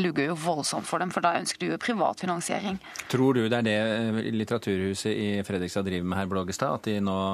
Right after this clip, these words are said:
Speaker 2: sender klare signaler inn til den blå-blå regjeringen om at de må få mer penger?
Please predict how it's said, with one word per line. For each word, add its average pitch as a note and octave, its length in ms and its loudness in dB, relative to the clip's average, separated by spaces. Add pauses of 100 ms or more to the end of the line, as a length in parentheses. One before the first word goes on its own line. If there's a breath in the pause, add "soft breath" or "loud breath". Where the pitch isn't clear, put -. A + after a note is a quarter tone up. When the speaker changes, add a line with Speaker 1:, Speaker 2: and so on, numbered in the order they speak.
(920)
Speaker 2:
sender F2+ 480 0
klare F2+ 320 0
signaler F2+ 480 0
inn E2+ 220 -2
til F2+ 180 -4
den F#2 180 -2
blå-blå F2 380 -4
regjeringen F2+ 400 -4
om F#2 60 -2
at E2+ 120 -6
de F#2 300 -4
må F2 200 -2
få E2+ 200 -4
mer F2 160 -6
penger? F2 240 -6